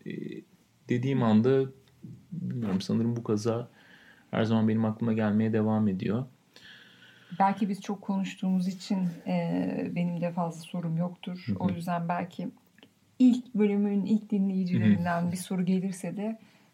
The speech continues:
Speaker 2: istersen bir sonraki bölüme geçmeden bu
Speaker 1: Hmm.
Speaker 2: kazadan da kopamıyor gibiyim. Böyle bu
Speaker 1: <laughs> Evet.
Speaker 2: yine bu, burayla ilgili bir soru gelirse de onu da cevaplamaya çalışırsın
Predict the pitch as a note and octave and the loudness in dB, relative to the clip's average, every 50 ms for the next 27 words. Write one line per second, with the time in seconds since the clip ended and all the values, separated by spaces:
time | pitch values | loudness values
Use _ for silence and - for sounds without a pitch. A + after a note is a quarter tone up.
0 | _ _ - - - - F3 E3 - F#3 F3+ F3+ F#3 F3+ - F#3 F3+ E3+ F3 E3+ | _ _ -20 -10 -6 -6 -4 -2 -2 -2 0 0 0 -2 -2 -2 -2 -2 -4 -6
1 | - F3 F3 E3+ E3+ E3+ - E3 E3+ E3+ - - E3 D#3 D3+ E3+ F3+ F#3 E3+ - | -8 -8 -6 -4 -4 -2 -2 -4 -4 -6 -8 -8 -8 -6 -6 -4 -6 -6 -8 -10
2 | _ _ _ _ _ _ _ _ _ _ - E3 C#3 - C3+ A3+ G3 F3+ F#3+ G3 | _ _ _ _ _ _ _ _ _ _ -8 -8 0 4 6 8 8 8 8 8
3 | F3 G3 G3 G3 G#3+ G3+ - D#3 - - G3+ F3+ F#3+ G3+ F3+ E3 D#3+ E3 E3+ E3 | 6 6 6 4 4 2 0 -4 -2 4 4 6 6 6 4 2 0 2 2 4
4 | - - - - - F3 F#3+ - G#3+ - G3 G3+ G3 G3 F#3+ F#3+ F#3 F3+ F3+ G3 | 4 6 6 6 6 6 6 4 4 4 4 4 4 4 4 4 2 2 0 -2
5 | G3 - F#3+ F#3+ F#3 F#3+ F#3+ F#3 F3+ F3+ F3+ F#3 F3+ F3+ F#3 F3 F3+ - G#3 G3 | -2 -2 -2 0 0 2 2 2 0 2 2 0 0 0 -2 -4 -2 -2 -2 -2
6 | G3 F#3 G3 G3+ G3+ F#3 F#3+ - - F3 F#3+ F#3 F3+ F3+ G3 F#3+ F#3+ F#3 E3+ F3 | 0 2 2 2 2 2 0 -2 -4 -4 -2 -2 -2 -2 -2 -2 0 0 0 0
7 | F3+ F3+ - E3+ E3+ E3+ E3+ E3+ F#3 F#3+ F#3+ - F3 F3 E3+ - - F3+ E3+ - | -2 -2 -4 -4 -4 -2 -2 -2 -4 -4 -6 -6 -6 -6 -6 -6 -6 -8 -8 -8
8 | - D#3 D3 - | -8 -10 -10 -10